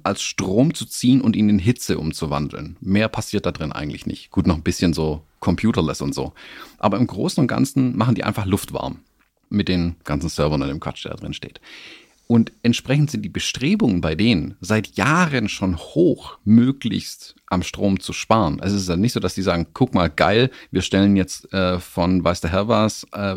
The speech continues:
auf Kohle um, die wir direkt on-site verbrennen können." Ähm, denen ist viel daran gelegen, möglichst günstig den Strom zu beziehen.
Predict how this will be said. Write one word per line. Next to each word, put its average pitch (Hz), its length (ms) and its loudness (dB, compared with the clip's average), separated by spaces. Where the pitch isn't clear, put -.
auf 90 220 -2
Kohle 120 340 4
um, 98 140 4
die 95 100 0
wir 92 80 4
direkt 92 340 -2
on-site 90 460 0
verbrennen 85 500 2
können." 98 340 0
Ähm, 95 360 0
denen 110 160 6
ist - 160 -2
viel 135 180 2
daran 104 240 4
gelegen, 101 320 4
möglichst 98 340 -2
günstig 120 420 4
den 95 120 -2
Strom 98 320 -2
zu - 80 -14
beziehen. 135 560 0